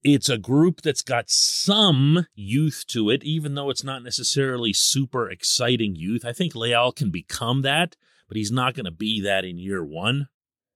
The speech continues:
And you've got, maybe this should jump to the top of the list here, and maybe it should have been at the top of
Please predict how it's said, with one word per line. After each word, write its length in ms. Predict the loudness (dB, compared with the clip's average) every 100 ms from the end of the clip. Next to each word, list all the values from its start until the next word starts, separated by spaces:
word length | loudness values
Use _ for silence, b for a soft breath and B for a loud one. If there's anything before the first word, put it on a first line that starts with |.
| _ _ _ _ _ _ _ -6
And 220 | -4 -2
you've 260 | 0 0 0
got, 360 | 2 4 2 _ _ _ _ _ _ _ _ _ _ -6
maybe 720 | 2 4 4 4 -2 -12 -20 _ _ _ _ 2
this 180 | 4
should 400 | 2 2 0 -2 -14 _ _ _ _ _ _ _ _ _ -2
jump 300 | 2 2 0
to 140 | -4
the 100 | -4
top 340 | -4 0 0 0
of 140 | -6
the 100 | -8
list 360 | -2 0 0 -2
here, 200 | -10 -12
and 160 | -10 2
maybe 300 | 2 2 -6
it 200 | -14 -8
should 320 | -4 2 2
have 100 | 0
been 160 | -8 -14
at 80 |
the 80 | -12
top 320 | -4 -2 -2
of 100 | -6